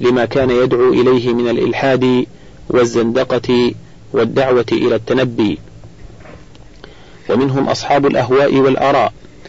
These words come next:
التي لا دليل عليها من الكتاب والسنة، وضعوا أحاديث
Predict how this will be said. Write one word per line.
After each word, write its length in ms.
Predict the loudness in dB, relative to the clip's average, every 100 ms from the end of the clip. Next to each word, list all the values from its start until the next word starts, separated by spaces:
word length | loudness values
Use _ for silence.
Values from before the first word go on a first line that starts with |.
| -12 -4
التي 300 | -2 0 0
لا 100 | 2
دليل 340 | 2 2 4
عليها 640 | 2 2 2 2 0 0 -2 -8 -20 -20 -6
من 140 | -2 0
الكتاب 460 | 0 -2 0 2
والسنة، 560 | 2 2 0 -2 -2 -4 -8 -20 -20 -6
وضعوا 540 | 0 0 2 2 0 0
أحاديث 540 | -2 0 0 -2 0